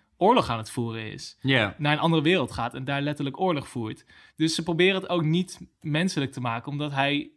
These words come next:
Speaker 1: ja, bijna alle Ghibli-films zijn gewoon een anti-war statement van, "Dit is niet hoe je met elkaar omgaat, heb respect voor elkaar." Maar dus ook, ja, in Grave of the Firefly zie je de keerzijde daarvan.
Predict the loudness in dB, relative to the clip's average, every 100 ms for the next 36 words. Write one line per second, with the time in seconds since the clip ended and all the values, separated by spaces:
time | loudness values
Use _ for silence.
0 | -12 -10 -10 -12 _ _ _ _ _ -4
1 | 0 0 0 0 2 2 0 -2 -6 -4
2 | -6 -6 -6 -8 -8 -8 -6 -2 -2 -2
3 | -2 -2 -4 -4 -4 -10 -10 -10 -8 -10
4 | -16 _ _ _ _ _ _ -2 0 0
5 | -2 -2 -2 -4 -2 -4 -6 -12 -6 -2
6 | -2 -4 -4 -2 -2 -4 -6 -8 -8 -14
7 | -8 -8 -4 -6 -4 -8 -8 -4 -4 -6
8 | -10 _ _ _ 0 2 4 2 2 2
9 | 2 0 -2 -2 -4 -4 0 0 -2 -4
10 | -6 -6 -4 -4 -2 -2 0 -2 -6 -6
11 | -8 -8 -8 -8